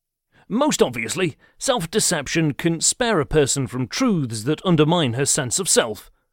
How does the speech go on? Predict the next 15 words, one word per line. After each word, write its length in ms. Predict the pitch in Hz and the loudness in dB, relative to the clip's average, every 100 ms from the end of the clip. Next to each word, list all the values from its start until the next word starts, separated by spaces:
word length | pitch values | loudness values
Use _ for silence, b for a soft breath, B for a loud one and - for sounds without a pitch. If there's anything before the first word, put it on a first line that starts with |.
| _ 139 | _ -8
arousing 480 | 117 127 143 185 | 0 2 2 0
feelings 400 | 143 214 226 240 | -2 -2 0 0
of 120 | 240 - | -2 -4
fear 420 | 202 277 302 220 | -4 -2 2 4
and 100 | 160 | 4
anxiety, 720 | 156 139 277 285 269 240 - b b b | 2 2 2 2 2 0 0 b b b
which, 300 | 226 190 - | -8 -6 -8
if 220 | 202 139 135 | -8 -6 -4
left 240 | 127 - | -4 -4
unchecked, 560 | 123 - 294 - - - _ _ - | -2 2 2 0 -12 -18 _ _ -2
can 220 | 226 180 | 0 2
devolve 480 | 165 226 190 123 107 | 4 4 2 0 -4
into 200 | 127 135 | -4 -2
mental 320 | 160 151 117 | 0 -2 -4
disorder, 600 | 113 135 254 175 110 | -2 0 2 2 0